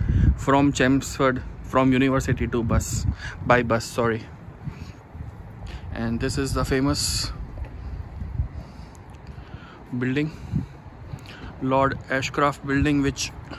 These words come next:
I'm sure you would have seen on the university brochures, web page, Instagram page, Facebook page,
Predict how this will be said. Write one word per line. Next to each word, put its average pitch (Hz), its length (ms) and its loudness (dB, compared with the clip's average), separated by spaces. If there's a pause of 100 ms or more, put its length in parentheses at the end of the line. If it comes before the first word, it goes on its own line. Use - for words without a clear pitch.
(540)
I'm 127 160 2
sure 135 300 4
you 127 140 4
would 127 100 2
have 127 160 2
seen 135 420 2 (2500)
on 127 140 4
the 127 80 8
university 131 680 6
brochures, 131 800 4
web 123 240 4
page, 131 760 4 (760)
Instagram 135 680 6
page, 131 340 4
Facebook 135 380 4 (100)
page, 123 400 0